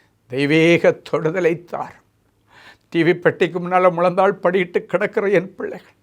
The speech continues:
உடைய இருதயத்தின் அங்கலாய்ப்புகள் உமக்கு தெரியும் ஆண்டவரே. சில காரியங்களை யாரிடத்துல சொல்லி அழ முடியாம என் பிள்ளைங்க கதறிட்டு இருக்கிறாங்க. அவற்றை உங்க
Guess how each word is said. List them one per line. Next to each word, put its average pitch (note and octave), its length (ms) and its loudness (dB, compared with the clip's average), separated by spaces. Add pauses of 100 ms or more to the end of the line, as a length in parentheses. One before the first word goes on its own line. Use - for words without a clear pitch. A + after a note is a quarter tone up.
(520)
உடைய E3 300 2
இருதயத்தின் G#3 440 8
அங்கலாய்ப்புகள் G#3 760 4
உமக்கு G#3+ 500 0
தெரியும் A#3 440 0
ஆண்டவரே. - 380 -10 (680)
சில F#3 320 2
காரியங்களை A3+ 640 6
யாரிடத்துல A3+ 580 6
சொல்லி A#3+ 280 6
அழ G#3+ 220 8
முடியாம A#3 420 4
என் A#3 300 0
பிள்ளைங்க G3+ 320 0
கதறிட்டு F#3+ 500 0
இருக்கிறாங்க. E3+ 440 -4 (1500)
அவற்றை C3 320 -6
உங்க C3+ 200 -2